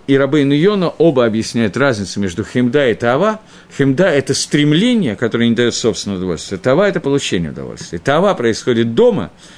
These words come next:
Человек лежит дома и ничего не делает. Он балдеет, он получает таву, он сидит, кушает и так далее. Это его тава. Хемда не даёт человеку сидеть дома. Он постоянно в погоне за несбыточными, невозможными богатствами. Так вот,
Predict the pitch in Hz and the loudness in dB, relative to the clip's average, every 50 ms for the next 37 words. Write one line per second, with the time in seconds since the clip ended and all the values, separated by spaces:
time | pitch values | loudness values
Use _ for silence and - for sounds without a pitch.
0 | - - - - - 143 160 165 160 - 143 156 139 139 170 156 127 117 156 151 | -20 -20 -12 -8 -2 0 2 0 2 2 0 0 2 2 0 0 2 2 2 2
1 | 127 113 110 113 120 113 - - 143 135 139 127 120 120 113 123 110 101 95 90 | 4 2 2 2 2 0 0 0 0 0 2 2 2 2 2 0 2 2 0 -2
2 | - 113 107 101 110 127 127 127 117 127 147 127 98 - 101 95 95 107 107 95 | -2 -2 -2 0 0 0 0 0 0 0 0 0 0 -2 -6 -6 -4 -4 -4 -4
3 | - - 113 107 95 - - 147 175 214 226 - - - - - - - 135 139 | -2 -2 -2 -2 -2 -2 -2 0 0 0 -2 -4 -6 -14 -20 -14 -4 -2 0 0
4 | 127 - 143 139 143 135 - - 208 220 - - 139 117 - 110 101 - 127 127 | 0 -2 -2 -2 -2 -2 -2 -2 -2 -2 0 0 0 0 -2 -2 -2 -2 -2 0
5 | 135 170 208 208 190 180 170 165 - 123 160 170 - 165 143 139 147 151 - 143 | 0 0 2 2 2 0 0 -2 0 -2 0 2 2 2 2 2 2 0 0 0
6 | 127 120 98 82 - - - 131 127 139 147 160 220 247 233 - - - - - | 0 0 0 -2 -4 -2 0 0 2 2 2 2 0 0 -2 -4 -10 -20 -20 -6
7 | - 113 131 156 147 175 185 202 190 180 - - 123 117 110 - 113 - - 131 | 0 2 2 2 4 4 4 4 2 2 0 0 0 0 0 -2 -4 -4 -2 -2
8 | 117 104 120 113 101 110 117 143 160 170 185 - - - - - - - 143 147 | 0 2 2 2 2 2 2 2 2 2 -2 -8 -14 -20 -20 -10 -4 -2 -2 -2
9 | - 151 - - 185 190 185 180 160 - - - 165 156 156 165 196 165 135 107 | -2 -2 -2 0 0 2 2 0 -2 -4 -2 0 0 2 4 4 4 4 2 0
10 | 95 85 110 120 120 117 110 117 131 147 135 - 101 - - 104 104 101 107 113 | -2 0 0 2 2 2 2 2 0 0 0 0 -4 -4 -2 -2 0 2 2 2
11 | 120 127 117 110 127 120 104 - - 104 98 92 95 98 85 87 73 - - - | 2 2 2 2 0 -2 -2 -2 -2 -4 -2 0 0 -2 -2 -4 -6 -10 -12 -14
12 | - 58 60 - - - - - - - - - - - - - - - - - | -14 -16 -16 -16 -18 -14 -12 -12 -12 -12 -16 -20 -20 -20 -20 -20 -20 -20 -20 -20
13 | - - - - - - - - - - - - _ _ - - - - 131 139 | -20 -20 -20 -20 -20 -20 -20 -20 -20 -20 -20 -20 _ _ -20 -20 -12 -2 -2 0
14 | 127 165 165 131 92 - | 2 4 4 2 2 0